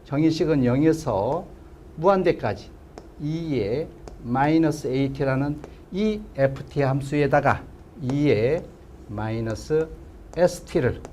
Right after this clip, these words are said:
곱해줘서 적분하는 거죠. 자, 그러면 요걸 영에서 무한대까지.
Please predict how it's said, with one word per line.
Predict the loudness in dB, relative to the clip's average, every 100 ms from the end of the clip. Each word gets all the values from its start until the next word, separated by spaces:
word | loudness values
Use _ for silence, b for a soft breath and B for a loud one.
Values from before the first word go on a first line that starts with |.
| -10
곱해줘서 | -6 -6 -6 -2 -2 0 -2 0 0 0 -4 -20 -20 -20 -20 -20 -20 -20 -14
적분하는 | -4 -4 -4 -2 0 0 0
거죠. | 0 0 -4 -14 -18 -20 -20 -20 -20 -20 -6
자, | -4
그러면 | 4 4 4 2 0 -2 -4 -10 -18 -20 -20 -20 -20 -20 -12
요걸 | -6 -4 -2 -4 -6 -10 -14 -18 -20 -20 -20 -18 -8
영에서 | -2 0 0 -2 -4 -6 -6 -14 -18 -18 -4
무한대까지. | 0 2 0 -2 -8 -16